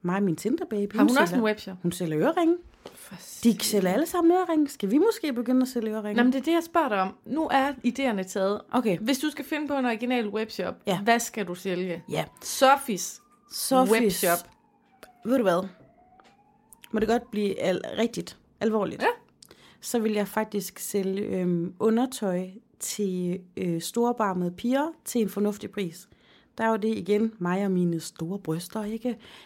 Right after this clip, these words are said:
Speaker 1: Altså, hver gang jeg skulle have et sæt undertøj, så er det jo, øh, stort set indskud til en lejlighed.
Speaker 2: Du skal jo købe fire gange så meget stof som os andre, jo.
Speaker 1: Ja, men det er jo ikke dyrere bare, fordi man har en stor røv og kører extra large, vel? Men undertøj i god kvalitet, der støtter en stor barm, det er så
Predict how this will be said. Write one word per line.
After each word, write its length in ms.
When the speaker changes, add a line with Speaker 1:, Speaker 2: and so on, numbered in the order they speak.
Speaker 1:
Altså, 220
hver 180
gang 180
jeg 120
skulle 200
have 60
et 60
sæt 200
undertøj, 540
så 140
er 60
det 100
jo, 140
øh, 260
stort 300
set 220
indskud 420
til 160
en 80
lejlighed. 400
Speaker 2:
Du 100
skal 140
jo 60
købe 220
fire 200
gange 200
så 60
meget 180
stof 260
som 200
os 80
andre, 300
jo. 120
Speaker 1:
Ja, 160
men 220
det 120
er 80
jo 120
ikke 120
dyrere 280
bare, 300
fordi 100
man 120
har 60
en 80
stor 260
røv 180
og 120
kører 200
extra 260
large, 400
vel? 180
Men 320
undertøj 480
i 160
god 200
kvalitet, 640
der 60
støtter 340
en 100
stor 280
barm, 360
det 180
er 320
så 480